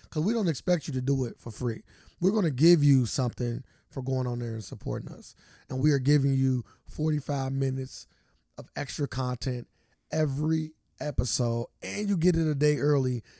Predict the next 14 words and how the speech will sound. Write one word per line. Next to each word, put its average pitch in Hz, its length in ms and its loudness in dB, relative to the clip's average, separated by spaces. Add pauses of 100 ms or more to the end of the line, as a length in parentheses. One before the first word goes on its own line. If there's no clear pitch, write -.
(200)
just 151 600 -2
for 160 220 -6
the 135 180 -4
first 151 600 -2
tier. 156 500 -4 (720)
And 175 100 2
you 214 80 2
get 175 140 2
so 196 240 -2
much 190 260 -2
more 170 200 6
for 156 140 -4
the 135 60 2
rest. - 560 -4